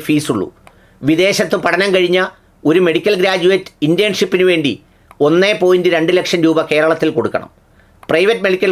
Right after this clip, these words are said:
കോളേജിൽ പഠിച്ച ഒരാൾക്ക് അറുപതിനായിരം രൂപ നൽകിയാൽ മതി. വിദേശത്ത് പോയി മെഡിക്കൽ ഡിഗ്രി എടുക്കാൻ ഗവൺമെന്റ് അനുവദിക്കുമ്പോൾ എന്തിനാണ് ഇങ്ങനെയുള്ള വിവേചനങ്ങൾ കാണിക്കുന്നത്? ഇവരൊക്കെ വിദേശത്ത് പോകുന്നത് പണക്കാരായതുകൊണ്ടല്ല, ഇവിടുത്തെ പ്രൈവറ്റ് മെഡിക്കൽ കോളേജുകൾ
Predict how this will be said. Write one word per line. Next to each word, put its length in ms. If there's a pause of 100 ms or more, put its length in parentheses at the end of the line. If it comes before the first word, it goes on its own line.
കോളേജിൽ 320
പഠിച്ച 280
ഒരാൾക്ക് 360 (420)
അറുപതിനായിരം 720
രൂപ 120 (100)
നൽകിയാൽ 360
മതി. 160 (560)
വിദേശത്ത് 600
പോയി 220 (240)
മെഡിക്കൽ 360
ഡിഗ്രി 260
എടുക്കാൻ 300 (520)
ഗവൺമെന്റ് 460
അനുവദിക്കുമ്പോൾ 540 (420)
എന്തിനാണ് 560 (320)
ഇങ്ങനെയുള്ള 460
വിവേചനങ്ങൾ 560
കാണിക്കുന്നത്? 460 (640)
ഇവരൊക്കെ 460
വിദേശത്ത് 480
പോകുന്നത് 380 (440)
പണക്കാരായതുകൊണ്ടല്ല, 920 (480)
ഇവിടുത്തെ 460
പ്രൈവറ്റ് 340
മെഡിക്കൽ 320
കോളേജുകൾ 380